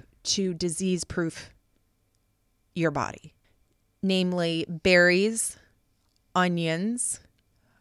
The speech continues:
mushrooms, nuts and seeds, and greens. So those are the five foods. I'll say them over again, maybe not in the right order.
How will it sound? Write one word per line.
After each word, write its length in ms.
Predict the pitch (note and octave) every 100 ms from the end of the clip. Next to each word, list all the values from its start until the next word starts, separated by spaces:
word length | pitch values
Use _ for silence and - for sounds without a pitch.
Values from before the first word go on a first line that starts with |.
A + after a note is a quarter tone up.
| _
mushrooms, 1200 | E3+ E3+ E3+ E3+ D#3 - E3+ D#3+ E3 G3+ A3+ - - _ _ _ _ _ _ -
nuts 420 | F3+ F3+ - -
and 140 | G#3+ G3+
seeds, 540 | - F3+ E3+ D#3 -
and 160 | F3 E3
greens. 540 | E3 D#3+ C3+ C3+ - -
So 360 | - F3 E3+ - -
those 280 | E3+ F#3
are 60 | F#3+
the 100 | F3+
five 340 | - D#3 D#3
foods. 360 | - D3+ A2+ -
I'll 100 | E3
say 180 | - F3+
them 160 | D#3+ D3+
over 180 | D3
again, 240 | D3 D3 D3+
maybe 200 | D#3+ E3
not 160 | D#3
in 60 | D#3+
the 80 | D3+
right 180 | C#3 -
order. 320 | D#3 B2